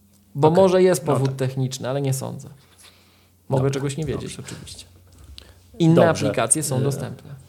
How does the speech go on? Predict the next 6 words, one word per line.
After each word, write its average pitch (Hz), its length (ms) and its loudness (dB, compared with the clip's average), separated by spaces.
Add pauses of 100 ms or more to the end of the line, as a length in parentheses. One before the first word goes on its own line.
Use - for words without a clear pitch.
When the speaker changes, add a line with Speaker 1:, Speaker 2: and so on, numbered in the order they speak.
Speaker 1:
poza 135 240 0
Onet 123 220 -8
Audio. - 280 -16 (260)
Onet 147 300 4
podstawowy 135 600 -2
jest. 127 380 -10